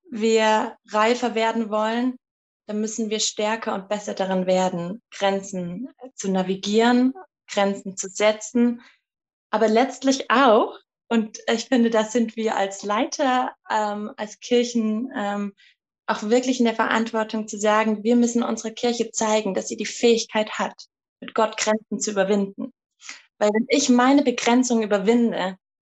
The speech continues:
dann überwinde ich sie für die nächste Generation. Meine Tochter muss nicht dasselbe erleben, was ich erlebt habe, weil ich bereit bin und weiß, mit, mit Jesus und nur mit ihm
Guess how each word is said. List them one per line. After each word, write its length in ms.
dann 160
überwinde 480
ich 100
sie 80
für 140
die 100
nächste 300
Generation. 600
Meine 280
Tochter 600
muss 220
nicht 180
dasselbe 380
erleben, 400
was 240
ich 140
erlebt 360
habe, 240
weil 120
ich 180
bereit 420
bin 140
und 160
weiß, 320
mit, 360
mit 200
Jesus 400
und 160
nur 80
mit 200
ihm 320